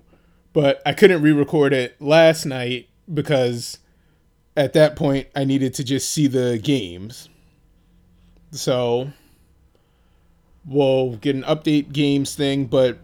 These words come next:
what I wanted to talk to you guys about before we get into all that is I think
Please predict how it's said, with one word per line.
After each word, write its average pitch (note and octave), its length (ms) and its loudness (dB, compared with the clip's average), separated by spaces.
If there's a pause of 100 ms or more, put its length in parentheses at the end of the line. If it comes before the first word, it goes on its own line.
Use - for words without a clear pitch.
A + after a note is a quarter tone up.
what E3+ 200 4
I D3 40 6
wanted E3 280 2
to D3 80 -12
talk D#3 200 2
to D#3+ 60 -6
you D3+ 80 -2
guys C#3 200 2
about C3 220 -2
before C#3+ 280 -4
we C3+ 80 -4
get C#3+ 160 -2
into C#3+ 220 -2
all B2 240 -2
that D3+ 380 0
is A#2+ 520 -8 (1400)
I D#3 120 -4
think G3+ 320 0